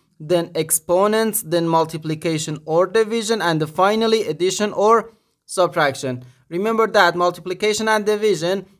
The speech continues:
have equal priority, and we have to work from left to right.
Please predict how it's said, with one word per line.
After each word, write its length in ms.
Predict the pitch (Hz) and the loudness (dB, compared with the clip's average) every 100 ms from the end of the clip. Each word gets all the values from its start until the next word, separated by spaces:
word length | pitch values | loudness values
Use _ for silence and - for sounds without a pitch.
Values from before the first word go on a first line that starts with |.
| _ _ - | _ _ 0
have 280 | 170 175 196 | 2 2 -2
equal 280 | 208 208 | -2 0
priority, 500 | 190 165 156 151 147 | 2 2 4 4 2
and 160 | 156 156 | -4 -4
we 80 | 156 | -4
have 300 | 156 196 202 | 0 0 0
to 100 | 196 | -2
work 200 | 196 175 | -2 -2
from 220 | 165 156 | -2 -2
left 280 | 175 220 - | 0 -2 -2
to 80 | 180 | 0
right. 340 | 147 127 127 | 2 0 -6